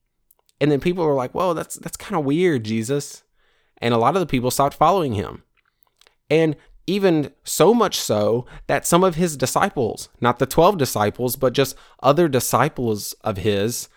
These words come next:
they also stopped following him. They went away and turned back. And the thing that I love about this story is that Jesus did not say, "Oh, wait, I, I'm sorry. I didn't mean to say that. I,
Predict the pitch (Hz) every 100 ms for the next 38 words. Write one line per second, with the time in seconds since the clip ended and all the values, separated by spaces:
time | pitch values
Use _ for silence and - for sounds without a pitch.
0 | _ _ - 180 190 156 208 - 151 127
1 | - 165 165 - - - 151 151 196 165
2 | 113 113 92 139 160 - - - 135 185
3 | 147 131 139 185 151 117 123 - 160 170
4 | 135 143 175 107 - - _ _ _ _
5 | _ _ - 135 131 202 175 139 131 117
6 | 120 147 147 123 - 117 - 117 - -
7 | 123 117 101 92 - - - 123 123 -
8 | 113 131 160 165 - 147 127 123 - -
9 | 135 123 220 208 135 _ _ 214 220 -
10 | _ _ - 190 175 190 180 175 139 127
11 | 120 120 _ _ _ 165 135 139 117 -
12 | 117 107 104 123 131